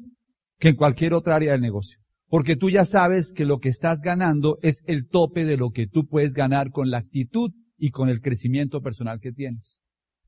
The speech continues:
Dos aspectos fundamentales para aumentar tu cheque el próximo año. El primero es tangible y el segundo es intangible. ¿Cuál es la parte tangible? Ayer hablé de los cuatro grandes pasos para desarrollar el negocio, que son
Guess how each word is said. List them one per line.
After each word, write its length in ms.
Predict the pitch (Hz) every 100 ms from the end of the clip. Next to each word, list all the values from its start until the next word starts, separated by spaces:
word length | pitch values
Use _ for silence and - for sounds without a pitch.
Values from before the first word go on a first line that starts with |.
| _ _ _ -
Dos 280 | 113 196
aspectos 400 | 202 202 170 196
fundamentales 720 | 180 165 147 135 139 107 92 _
para 160 | - 120
aumentar 400 | 123 117 131 127
tu 140 | 143
cheque 240 | 123 139 139
el 80 | 127
próximo 400 | 127 131 120 101
año. 180 | 90 98 - _ _ _ _
El 120 | 123
primero 300 | 135 151 214
es 120 | 214
tangible 580 | 170 160 156 208 233 220
y 60 | 208
el 80 | 147
segundo 400 | 143 147 165 160
es 120 | 156
intangible. 800 | 156 127 127 110 123 110 92 92 _ _ _ _ _ _
¿Cuál 180 | - 180
es 80 | 202
la 40 |
parte 280 | 175 180 175
tangible? 580 | 170 139 151 135 98 90 - -
Ayer 260 | 120 131 185
hablé 160 | 196 208
de 60 |
los 180 | 185 147
cuatro 500 | 190 175 180 190 170 _ _ _ _ _ _ _ _ _
grandes 440 | 135 175 170 170 -
pasos 420 | 175 170 185 151
para 160 | 151
desarrollar 320 | 131 123 120 143
el 80 |
negocio, 400 | 143 127 120 - 98
que 120 | 123
son 440 | 175 214 196 -